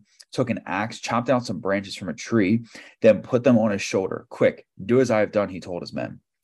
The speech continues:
So each of them cut down branches. Following Abime-, Abimelech's example, they piled the branches against the walls of the temple and set them on fire.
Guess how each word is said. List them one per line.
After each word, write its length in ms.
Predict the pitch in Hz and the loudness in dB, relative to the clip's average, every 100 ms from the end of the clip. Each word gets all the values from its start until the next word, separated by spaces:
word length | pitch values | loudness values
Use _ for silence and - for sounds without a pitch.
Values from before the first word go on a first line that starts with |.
| - | -2
So 160 | - - | -2 4
each 220 | 151 - | 2 4
of 60 | 123 | 4
them 200 | 113 110 | 4 4
cut 220 | 117 - | 0 4
down 220 | 113 110 | 4 4
branches. 520 | 92 82 80 78 - - - _ | 0 -2 -4 -6 -8 -14 -20 _
Following 520 | - 113 110 110 110 | -2 4 6 8 6
Abime-, 600 | - 151 - 110 117 110 - | 2 -4 0 4 4 2 -6
Abimelech's 520 | 90 113 123 110 - | -2 0 2 0 -4
example, 720 | 90 80 - 107 120 82 98 - _ _ _ _ | -12 -10 -4 -2 -2 -6 -12 -12 _ _ _ _
they 140 | 107 | -4
piled 360 | 104 - 117 143 | -4 -2 2 2
the 80 | 131 | 0
branches 500 | 110 98 90 101 - | -2 -2 -2 -6 -8
against 380 | 87 95 98 87 | -4 -2 -2 -4
the 80 | |
walls 400 | 87 87 95 110 | -2 2 4 4
of 60 | 120 | 0
the 80 | 117 | -4
temple 440 | 92 71 92 78 - | -4 -4 -2 -2 -4
and 200 | 85 80 | -8 -8
set 400 | - - - - | 0 2 2 0
them 240 | 90 92 | -2 0
on 200 | 90 85 | -4 -4
fire. 480 | 73 - 80 - - | -6 -6 -2 -2 -4